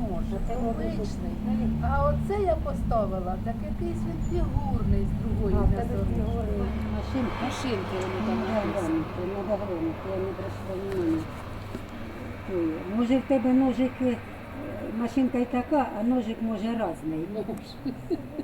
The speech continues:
Speaker 2: Може, підійде, я ось подивлюсь у столик, у мене ножики, а Вовка мені точив. Так він цей ножик,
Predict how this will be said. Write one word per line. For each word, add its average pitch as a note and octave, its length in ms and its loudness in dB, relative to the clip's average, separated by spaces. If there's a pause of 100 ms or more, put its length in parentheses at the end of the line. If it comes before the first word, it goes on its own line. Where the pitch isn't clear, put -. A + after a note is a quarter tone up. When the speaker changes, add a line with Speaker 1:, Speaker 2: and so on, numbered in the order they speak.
(200)
Speaker 2:
Може, B3 280 6
підійде, C4 720 8
я B3+ 200 4
ось B3 120 4
подивлюсь B3 420 2
у B3+ 40 -2
столик, A#3+ 380 0
у A3+ 40 -2
мене G#3+ 300 0
ножики, G3 640 -2
а A3+ 320 -4
Вовка B3 240 0
мені A#3 320 0
точив. G#3+ 460 -2 (300)
Так A3+ 200 -4
він B3+ 240 4 (260)
цей A#3+ 180 6
ножик, A#3 500 4